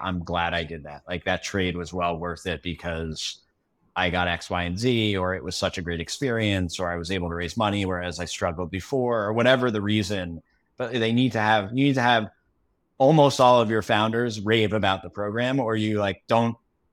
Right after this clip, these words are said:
you can't sustainably earn the right to to, like, charge the terms and accelerator charges for what they do.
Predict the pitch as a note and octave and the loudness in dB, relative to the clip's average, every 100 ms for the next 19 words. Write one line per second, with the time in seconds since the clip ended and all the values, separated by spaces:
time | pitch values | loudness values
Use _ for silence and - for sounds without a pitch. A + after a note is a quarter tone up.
0 | _ _ - B2+ - C#3+ C3 C3 _ _ | _ _ -2 -2 2 4 4 0 _ _
1 | - B2+ - B2+ B2 A#2 A2 A2+ A2 A2 | -10 -8 -4 0 2 2 2 2 2 0
2 | G#2 G2+ F#2+ F#2 F2+ - F#2+ F2+ F2 _ | 0 0 2 0 -2 -6 -6 -6 -10 _
3 | _ _ _ _ _ - G#2 F#2 F#2+ E2+ | _ _ _ _ _ -8 -6 -2 -4 -4
4 | - - G2+ F#2+ F2+ F#2+ - G2+ G2 G2 | -8 0 2 2 0 -4 -4 -4 -2 -4
5 | F2+ F2 - G2 F2 E2+ E2+ E2+ - _ | -4 -6 -2 -2 -2 -6 -8 -10 -12 _
6 | _ _ _ _ _ _ _ - G#2 G2 | _ _ _ _ _ _ _ -6 0 0
7 | B2+ D3 D#3 - G#2+ G2 G2+ F#2 G2 B2+ | 2 -2 -2 -4 -4 -2 -2 -2 -2 -2